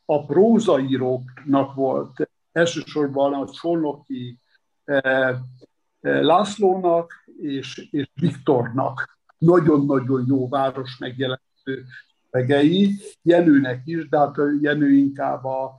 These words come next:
a, a Veszprémnek a természeti közegét volt, a természeti múltját tudta megcsinálni. Eh, nincs, eh,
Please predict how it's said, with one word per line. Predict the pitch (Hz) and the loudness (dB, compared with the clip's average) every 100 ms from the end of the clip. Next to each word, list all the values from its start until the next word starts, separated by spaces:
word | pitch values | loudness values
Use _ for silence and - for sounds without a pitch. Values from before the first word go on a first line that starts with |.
| _ _ | _ _
a, | 135 127 143 143 | -6 -4 -4 -4
a | 139 135 | -4 -2
Veszprémnek | 151 - - 143 139 | -4 -4 -8 -10 -8
a | 127 - | -10 -4
természeti | 143 147 139 135 - 147 123 - | -2 0 0 -2 -4 -8 -8 -12
közegét | - 135 135 127 131 127 | -6 -4 -2 -2 -4 -6
volt, | 139 131 127 | -4 -2 -2
a | 131 | -2
természeti | - 160 156 139 147 139 147 | 2 4 6 4 4 0 4
múltját | 143 147 143 135 139 - | 6 6 4 -2 -2 -6
tudta | - 139 - 139 | -12 -12 -4 -4
megcsinálni. | 139 131 - 160 151 147 151 - - _ _ | -4 -10 -8 -4 -2 -4 -8 -12 -20 _ _
Eh, | - 170 165 165 160 - _ _ _ _ - | 2 6 6 4 0 -8 _ _ _ _ -8
nincs, | 190 233 254 202 - - | 0 0 2 -2 -6 -10
eh, | - 151 | -6 -6